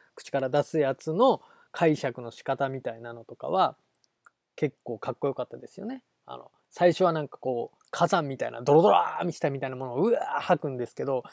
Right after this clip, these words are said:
それがだんだん火炎放射みたいな炎になっていって、それ出していくと、あの、紫色のレーザーみたいになるみたいな、そういう表現の方はすごいかっこよかったですね。リアルでしたね。うん。火を吐く生物がいたらあんな感じなんじゃないのかなって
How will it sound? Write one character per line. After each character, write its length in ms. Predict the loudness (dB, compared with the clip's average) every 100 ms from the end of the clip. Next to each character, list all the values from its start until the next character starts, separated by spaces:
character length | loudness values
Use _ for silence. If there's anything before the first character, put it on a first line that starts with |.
| -20 2
そ 140 | 6
れ 60 | 8
が 100 | 8
だ 100 | 4
ん 80 |
だ 100 | 0
ん 60 | -2
火 160 | 0 0
炎 160 | 0
放 200 | 0 -2
射 100 | -2
み 100 | -4
た 100 | -4
い 40 | -6
な 80 |
炎 340 | -4 -2 0 -2
に 120 | -4
な 100 | -8
っ 40 |
て 180 | -8 -8
い 40 | -8
っ 40 |
て、 360 | -6 -4 -4 -6 -14 _
そ 140 | 6
れ 80 | 8
出 120 | 8 2
し 100 | 6
て 100 | 6
い 140 | 6
く 80 | 4
と、 300 | 6 6 4 _ _ -6
あ 100 | -4
の、 60 |
紫 460 | 2 4 4 2 0
色 140 | -2
の 100 | 2
レ 140 | 6 6
ー 20 |
ザ 120 | 6
ー 20 |
み 100 | -4
た 80 | -10
い 40 |
に 40 | -8
な 80 | -8
る 80 |
み 140 | -8 -10
た 160 | -10
い 40 | -10
な、 160 | -14 -16 _ _ _ _ _ _ _ _ _ _ 4
そ 180 | 8
う 20 | 10
い 100 | 10
う 100 | 8
表 180 | 8
現 60 | 4
の 60 | -2
方 240 | 0 2
は 140 | 0
す 120 | 0 0
ご 120 | 0
い 40 |
か 120 | -2
っ 40 | -4
こ 120 | -2
よ 80 | -2
か 60 |
っ 20 | -6
た 100 | -10
で 80 |
す 100 | -12
ね。 140 | -14 -14 _
リ 140 | 2 2
ア 80 | 2
ル 80 |
で 100 | -6
し 60 | -16
た 100 | -16
ね。 160 | -16 -16 _ _ _ _ _ _ _
う 140 | -14 -14 -14
ん。 60 | _
火 160 | 4 8
を 80 | 10
吐 160 | 8
く 20 | 4
生 180 | 6 6
物 160 | 4
が 100 | -2
い 80 | 0
た 100 | 0
ら 160 | 0 -2
あ 60 |
ん 40 | -2
な 80 |
感 180 | 0 0
じ 80 | 0
な 80 | -2
ん 40 |
じ 60 | -4
ゃ 20 |
な 80 | -8
い 60 |
の 80 | -10
か 80 | -8
な 120 | -8
っ 40 | -6
て 200 | -8